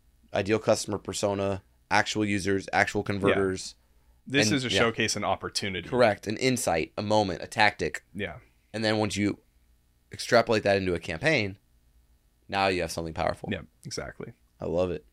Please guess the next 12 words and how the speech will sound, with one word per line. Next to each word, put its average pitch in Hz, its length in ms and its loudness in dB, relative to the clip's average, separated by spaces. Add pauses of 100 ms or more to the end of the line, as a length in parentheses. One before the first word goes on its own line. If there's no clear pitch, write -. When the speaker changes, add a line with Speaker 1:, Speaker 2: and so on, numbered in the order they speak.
(140)
Speaker 1:
I 85 60 -8
love 90 200 -4
it. - 140 -10 (640)
All 135 200 2
right. 110 440 2 (420)
Welcome 131 420 4
to 147 120 -6
Market 120 460 2
This. 139 400 2 (920)
<laughs> - 300 -10
Okay, 120 180 2
ironically, 143 840 2